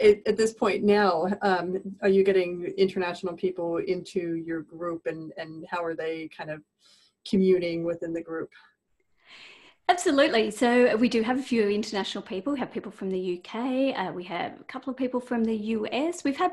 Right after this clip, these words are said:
Speaker 2: people from Canada looking into the membership, have not yet joined, but I think they're close. And then, of course, we do have people from Australia as well.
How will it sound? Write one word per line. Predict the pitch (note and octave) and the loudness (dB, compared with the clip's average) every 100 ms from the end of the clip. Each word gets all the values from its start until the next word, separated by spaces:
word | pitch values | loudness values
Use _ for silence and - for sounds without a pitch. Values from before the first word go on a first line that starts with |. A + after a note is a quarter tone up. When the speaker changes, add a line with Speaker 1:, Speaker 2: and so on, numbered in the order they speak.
| - | 0
Speaker 2:
people | D#4 D#4 | -2 -2
from | D4 B3+ | 0 -2
Canada | - C#4+ D#4+ E4 F4 | 0 0 0 0 0
looking | C4+ C#4 C#4 C4+ | 0 2 4 4
into | C4 C#4+ C#4 C4+ - C4+ C4 B3 - G#3+ | 6 6 4 0 -4 0 0 0 -4 -6
the | A3 A#3+ A#3+ | -2 0 0
membership, | A#3 A#3+ - F4+ | 0 0 0 -2
have | D4+ C4+ | -4 2
not | B3+ C4 | 0 2
yet | A#3 - | -4 -2
joined, | - A#3 D#4 | 0 2 2
but | B3+ | 2
I | A#3 | -2
think | A#3+ B3 | 0 -2
they're | B3 A#3 - | 0 -2 0
close. | B3 B3+ F#4+ - - - - | 0 2 0 -6 -16 -14 -4
And | G#3+ | 0
then, | G3+ | 0
of | G3+ | -2
course, | - G3 - | -4 -6 -4
we | G3 | -8
do | - G#3 | -6 -8
have | G3 - | -8 -8
people | F#3+ F#3+ | -10 -10
from | F3 F#3+ | -12 -10
Australia | F#3 - F3+ F3+ F3+ - | -10 -8 -8 -6 -8 -8
as | F#3 F3 - | -10 -10 -14
well. | A3+ G3+ F3+ A3 | -12 -10 -8 -6